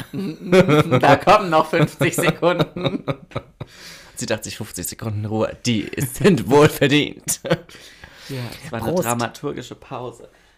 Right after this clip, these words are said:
Speaker 1: Äh, cheers.
Speaker 2: Stößchen. Mm. Ja, hallo und herzlich willkommen zurück,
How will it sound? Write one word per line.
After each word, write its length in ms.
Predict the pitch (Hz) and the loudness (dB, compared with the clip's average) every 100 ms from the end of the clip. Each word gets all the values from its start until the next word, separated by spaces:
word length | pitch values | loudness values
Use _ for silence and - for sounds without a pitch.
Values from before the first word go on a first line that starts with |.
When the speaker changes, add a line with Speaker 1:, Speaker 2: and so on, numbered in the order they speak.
| _ - | _ -20
Speaker 1:
Äh, 380 | - 120 113 101 95 | -16 -12 -10 -12 -14
cheers. 720 | - - - - - 123 - - | -12 -10 -8 -8 -8 -10 -16 -10
Speaker 2:
Stößchen. 1500 | 139 - - 127 - 147 107 98 98 90 87 82 82 85 87 95 _ _ _ _ _ - | -4 -4 -4 -8 -6 -4 0 0 0 -2 -2 -4 -6 -8 -14 -18 _ _ _ _ _ -16
Mm. 480 | 131 160 131 87 82 _ _ _ _ _ _ _ _ _ _ _ _ _ _ _ - - - _ _ _ _ _ - - - - - | -12 -10 -8 -10 -12 _ _ _ _ _ _ _ _ _ _ _ _ _ _ _ -20 -20 -20 _ _ _ _ _ -16 -16 -20 -20 -4
Ja, 160 | 143 123 | -2 0
hallo 140 | 123 | 0
und 60 | 127 | 0
herzlich 200 | 120 - | -2 -6
willkommen 240 | 117 104 | -6 -4
zurück, 400 | - 101 156 - | -2 -2 -4 -8